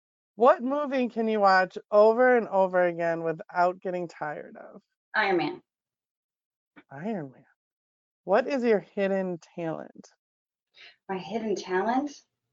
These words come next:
Speaker 1: Yes.
Speaker 2: I have actually a few. I knit and crochet and sew and all of those things.
Speaker 1: Very cool. What's your favorite game to play on your phone?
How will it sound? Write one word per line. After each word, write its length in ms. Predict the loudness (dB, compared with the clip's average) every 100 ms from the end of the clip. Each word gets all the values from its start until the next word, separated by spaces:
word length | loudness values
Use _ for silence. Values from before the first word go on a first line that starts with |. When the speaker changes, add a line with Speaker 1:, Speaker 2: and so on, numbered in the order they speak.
| _ _ _ -12
Speaker 1:
Yes. 280 | -8 -8 -8 -18 -20 _ -16
Speaker 2:
I 60 |
have 260 | -10 -10 -10 _ -14
actually 460 | -12 -12 -8 -8 -8 _ _ _ _ _ -8
a 100 | -6
few. 220 | -2 -4 -4 -2
I 240 | 0 2 4
knit 280 | 4 2 2
and 160 | 0
crochet 600 | 2 2 2 2 4 4
and 180 | 2 0
sew 460 | 0 2 2 2 0
and 340 | 0 0 2
all 220 | 2 0
of 60 | -4
those 400 | -10 -12 -20 -18 -12
things. 320 | -10 -10 -12 -18 _ _ _ _ _ _ _ _ _ _ -12
Speaker 1:
Very 200 | -10 -10 _ -20
cool. 140 | -20 _ _ _ -20 _ _
What's 460 | 0 4 4 2 -2
your 160 | 0 0
favorite 680 | _ 2 4 4 0 -2
game 360 | -2 -2 -2 -4
to 120 | -10
play 320 | -4 -2 -2
on 100 | -2
your 180 | -4 -8 _
phone? 420 | -8 -8 -8 -20